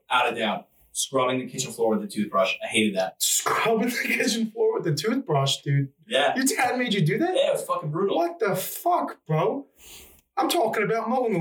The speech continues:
Speaker 2: lawn, man.
Speaker 1: Ah, I did that too.
Speaker 2: Yeah, man, mowing the lawn, it's no fun. And guess what? If you live in Suffolk County, it doesn't have to be a problem anymore.
Speaker 1: Why?
Speaker 2: Because we could have Next Level Landscaping come take care of it for you.
Speaker 1: Hmm.
Speaker 2: Next Level Landscaping,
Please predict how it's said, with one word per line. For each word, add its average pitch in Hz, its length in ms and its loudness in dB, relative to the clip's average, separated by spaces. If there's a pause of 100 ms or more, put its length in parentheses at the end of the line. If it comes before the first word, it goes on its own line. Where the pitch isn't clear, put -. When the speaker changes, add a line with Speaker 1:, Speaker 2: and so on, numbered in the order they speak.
Speaker 2:
lawn, 165 360 2
man. 170 300 0
Speaker 1:
Ah, - 380 0 (300)
I 233 80 4
did 214 120 4
that - 200 0
too. 165 240 -4
Speaker 2:
Yeah, 233 240 2
man, 190 200 0
mowing 233 300 -2
the 233 60 -4
lawn, 233 100 0
it's - 160 -2
no 214 160 -2
fun. 220 340 -2
And 170 200 0
guess 208 240 0
what? 180 200 0
If - 140 -12
you 127 140 -2
live 170 180 2
in 170 80 0
Suffolk 165 360 0
County, 170 360 -2 (220)
it 139 100 -10
doesn't 143 220 2
have 143 140 -2
to 151 60 -6
be 139 140 -4
a 139 60 -2
problem 151 360 2
anymore. 107 400 -12
Speaker 1:
Why? 110 300 0 (100)
Speaker 2:
Because 156 280 0
we 190 100 0
could 208 140 -2
have 165 140 2
Next 185 300 -2
Level 185 400 0 (400)
Landscaping 147 600 2
come 160 180 2
take 160 220 -4
care 180 220 2
of 185 40 -4
it 135 100 -2
for 117 200 -2
you. 104 200 -10 (120)
Speaker 1:
Hmm. 214 280 2 (280)
Speaker 2:
Next 170 260 0
Level 185 200 2
Landscaping, 147 720 0